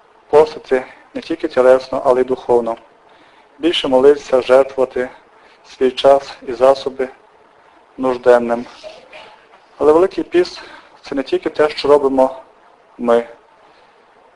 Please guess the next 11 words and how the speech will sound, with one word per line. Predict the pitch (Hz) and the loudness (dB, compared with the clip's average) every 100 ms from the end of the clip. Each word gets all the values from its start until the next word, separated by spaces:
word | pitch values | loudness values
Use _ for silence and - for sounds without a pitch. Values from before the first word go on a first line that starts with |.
| _ | _
Це | - 135 | -6 -4
час | - 175 175 - _ - | 0 0 0 -16 _ -12
дії | 127 160 156 | -4 -2 -2
люблячого | 147 151 147 - 127 | -2 -2 -4 -2 -4
Бога, | 123 139 147 139 - | 2 2 2 0 -8
котрий | 127 135 135 | -6 0 2
нас | 131 135 - | 2 -2 -6
очищає | 127 - 117 - 139 139 135 - _ _ _ _ _ _ - | -10 -8 -10 2 4 4 -2 -8 _ _ _ _ _ _ -8
від | 127 | -2
грішних | 127 143 - 127 | -2 -2 -6 -12
пристрастей, | - 127 127 127 - - | -4 -4 -2 -10 -12 -10